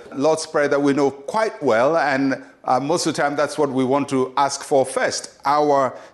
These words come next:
daily bread. That's what we focus on, uh, because we, we have a need, uh, in our life. So what is bread? Bread basically is our necessity,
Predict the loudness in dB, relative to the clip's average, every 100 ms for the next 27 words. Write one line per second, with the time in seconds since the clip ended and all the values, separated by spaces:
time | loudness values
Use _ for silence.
0 | -10 -2 2 2 2 0 -4 -14 -4 0
1 | 0 0 -4 -12 -20 -14 -4 -2 0 0
2 | 2 0 0 0 0 0 0 2 2 0
3 | -6 -4 -2 0 -2 0 -2 0 -2 0
4 | 0 0 0 -2 -2 -2 -2 -6 -14 -20
5 | -14 -4 -2 0 0 0 2 0 -2 0
6 | 0 2 0 0 -4 -4 -2 0 -2 -6
7 | -14 _ _ _ _ -12 -2 2 2 2
8 | 0 0 -2 -2 2 2 0 -2 0 0
9 | 0 -2 -2 -2 0 0 2 0 2 0
10 | -2